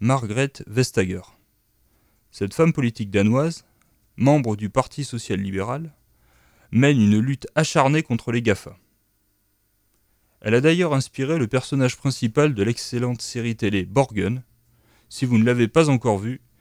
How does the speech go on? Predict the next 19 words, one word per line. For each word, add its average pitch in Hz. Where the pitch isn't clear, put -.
précipitez-vous 147
sur 107
ce -
bijou 135
de 120
production 113
télévisuelle. 95
Face -
au 120
dumping 139
fiscal 139
pratiqué 135
par 123
les 107
géants 127
du 104
numérique, 98
l'Union 160
européenne 131